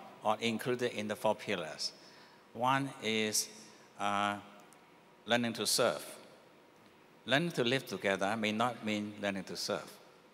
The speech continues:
And serving, uh, service ec-, learning is so widespread now. The second is from what, uh, Francisco says, learning to live with nature,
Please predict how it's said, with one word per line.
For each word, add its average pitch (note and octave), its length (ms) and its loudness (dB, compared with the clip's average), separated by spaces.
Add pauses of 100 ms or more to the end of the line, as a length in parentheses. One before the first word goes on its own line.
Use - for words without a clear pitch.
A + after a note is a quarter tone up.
(160)
And G2+ 180 -4
serving, A#2+ 540 2
uh, G#2+ 100 -6
service A#2 460 6
ec-, - 200 -6
learning G#2 340 2
is F#2+ 100 -2
so G2+ 160 0
widespread F#2+ 520 -2
now. F2 260 -10 (500)
The - 100 -8
second C3 600 0 (100)
is G#2 280 -2
from G2 300 -2
what, G#2 220 0 (420)
uh, F2 200 -4
Francisco G2+ 580 0
says, E2+ 380 -4 (280)
learning A2+ 340 0
to G#2+ 120 -2
live G#2+ 360 -2
with G#2 280 -2
nature, G#2+ 480 -2